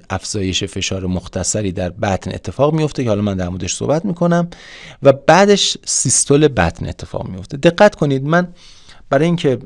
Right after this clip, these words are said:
وقایع رو بررسی کنم، ابتدا به فشار بطن اشاره می‌کنم، بعد به حجم بطن اشاره می‌کنم و الی آخر. دقت کنید، در ابتداء سیستول دهلیزی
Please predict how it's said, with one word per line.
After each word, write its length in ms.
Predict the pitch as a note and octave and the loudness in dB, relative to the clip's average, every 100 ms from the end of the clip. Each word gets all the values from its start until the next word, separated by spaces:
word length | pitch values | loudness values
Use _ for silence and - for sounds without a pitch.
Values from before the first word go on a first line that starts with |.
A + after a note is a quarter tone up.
| - | -10
وقایع 580 | B2 G#2+ A2 G#2+ A2 A2+ | -6 0 0 2 2 2
رو 100 | G#2+ | 2
بررسی 340 | A2 G#2+ - | 2 0 -2
کنم، 240 | - D#3+ F#3+ | -2 0 0
ابتدا 640 | - - - B2+ D3+ F3 F#3 - - _ - | -4 -4 -2 0 2 0 -4 -16 -20 _ -16
به 580 | B2 B2 C3 B2+ B2+ B2 | -2 4 6 6 2 -2
فشار 880 | - - - D3+ - - E3+ B2 G2+ | -6 -16 -4 -2 0 4 6 6 4
بطن 440 | F#2+ F2+ F2 G2+ | 0 -2 -2 -6
اشاره 380 | - - F#2 F2 | -6 -4 -2 -4
می‌کنم، 540 | E2+ F2 G2+ G2 F#2 - - | -6 -8 -10 -10 -12 -10 2
بعد 360 | C#3 C#3 C#3 | 4 4 0
به 120 | G#2+ F#2 | -6 -6
حجم 420 | - C3 C#3+ D3 | -2 -2 0 -2
بطن 300 | C3 B2+ - | 2 0 -2
اشاره 280 | - A#2+ A#2 | -6 -4 -2
می‌کنم 440 | A2+ A2+ A2 G#2+ | -2 -2 -2 -2
و 40 | |
الی 160 | G2 E2 | -2 -4
آخر. 260 | - - - - - - - - - - - - - - - | -12 -16 -20 -20 -20 -20 -20 -18 -18 -16 -18 -20 -20 -4 4
دقت 340 | G#3 - B3+ | 4 6 2
کنید، 360 | - D3+ C3 B2+ | 4 4 4 4
در 200 | D3 D#3+ - | 4 4 2
ابتداء 720 | E3+ - - E3 F#3 G#3 G3 | 0 0 2 4 6 6 4
سیستول 540 | - C3+ - D#3 D#3 | 2 -2 0 2 2
دهلیزی 800 | B2+ A2 G2 F#2+ F2+ G#2 G#2 G#2 | 4 2 2 -2 -2 -2 -2 -4